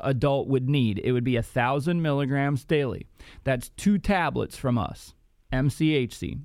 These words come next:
We have this in our office. You can find it at the health food store too. But that thousand milligrams of calcium then needs to get balanced with about four hundred milligrams of magnesium daily. The particular form of magnesium I like to use the most in this situation has malic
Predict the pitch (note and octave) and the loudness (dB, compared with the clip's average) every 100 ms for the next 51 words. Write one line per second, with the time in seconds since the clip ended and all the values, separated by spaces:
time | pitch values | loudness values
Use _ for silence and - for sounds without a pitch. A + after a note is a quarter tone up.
0 | - A2 C3 C3+ C#3 C#3+ D3+ D3+ D3+ C3+ | -4 0 2 2 2 0 0 0 0 0
1 | C3+ C#3 A#2+ A#2+ C3 B2+ B2+ C3+ C#3+ C#3+ | 0 -2 -2 -2 -2 0 0 0 0 0
2 | C3+ D3 - D#3+ E3 G#3+ D3+ G#2+ - - | -2 -6 -2 -2 -2 0 0 0 -6 -20
3 | - D#3 C#3 - - C3+ D#3 - - E3 | -4 0 0 -2 -2 0 0 0 2 2
4 | E3+ F3 E3+ E3+ E3+ E3+ D#3+ E3 B3 A#3+ | 2 0 0 0 0 0 -2 -2 0 0
5 | G3+ C#3+ C3 - - - D#3+ E3 E3 E3 | 0 2 0 -2 -14 -2 0 2 0 0
6 | - D#3 D#3+ - C#3+ C#3 D3 - C#3+ C#3 | -2 0 0 2 0 2 0 0 0 2
7 | C3+ - - F#3 G3+ E3 D3 C#3+ C3 A#2+ | 0 -2 -2 0 2 2 2 0 0 0
8 | A#2+ A#2+ A#2+ B2+ C#3+ D#3 E3 G#3+ D#3 B2+ | 0 0 0 0 0 0 2 2 2 2
9 | A2+ G2+ D2 - - - - - - C#3 | 2 0 -2 -6 -14 -20 -20 -10 -4 0
10 | D3+ - G3 F#3+ F#3 F3+ - F3 F3 E3 | 0 0 0 0 0 -2 0 0 0 0
11 | E3 E3 D#3+ D#3 - - G#3 B3+ F#3 D#3 | 0 0 0 -2 -4 -2 -2 0 -2 -2
12 | C#3+ C3+ C3+ C#3 C3+ C3+ C3 C3+ C3 C3 | -2 0 0 2 2 2 0 0 2 2
13 | C#3 B2 B2+ B2 A#2+ D#3+ E3 - - - | -2 -2 0 0 0 0 -2 -4 -6 -2
14 | E3+ C3+ A#2+ B2 A#2+ B2+ C3 - | 0 0 0 2 2 0 -2 -8